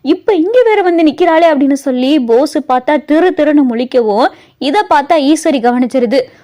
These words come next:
"ஐயையோ, இவ வேற இப்படி முழிக்கிறான், இந்த பொண்ணு வேற இப்படி வீட்டு வாசல்ல நின்னு அழுதுகிட்டு இருக்கு, மொத்த குடும்பம் இங்க நிக்குது, என்ன பண்ணி வச்சு தொலைஞ்சான்னு தெரியலையே" அப்படின்னு சொல்லி ஈஸ்வரியும் பார்த்தா திரு திருன்னு முழிச்சிட்டு,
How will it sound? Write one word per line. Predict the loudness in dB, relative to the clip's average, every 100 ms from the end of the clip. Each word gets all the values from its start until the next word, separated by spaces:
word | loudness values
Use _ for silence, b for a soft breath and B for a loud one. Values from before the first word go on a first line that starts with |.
| b
"ஐயையோ, | -4 0 2 2 0 0 b b b
இவ | -2 0
வேற | 2 0
இப்படி | 0 2
முழிக்கிறான், | 2 2 2 2 2 0 B B
இந்த | 0 0
பொண்ணு | 0 0 0
வேற | 0 0
இப்படி | 0 0
வீட்டு | 0 0
வாசல்ல | -2 0
நின்னு | 0 0 2
அழுதுகிட்டு | 2 0 -2 -4
இருக்கு, | -4 0 -2 -4 B B
மொத்த | -2 0 -2
குடும்பம் | 0 0 0 0
இங்க | 0
நிக்குது, | 0 0 0 0 -2 B B B
என்ன | -2 0
பண்ணி | 0 0 0
வச்சு | -2 0
தொலைஞ்சான்னு | 0 2 0 0
தெரியலையே" | 0 2 2 2 0
அப்படின்னு | 2 0
சொல்லி | 0 -2 0 0 0 0
ஈஸ்வரியும் | 0 0 0 0
பார்த்தா | -2 -2 -2
திரு | -2 -2
திருன்னு | 0 0
முழிச்சிட்டு, | 0 -4 0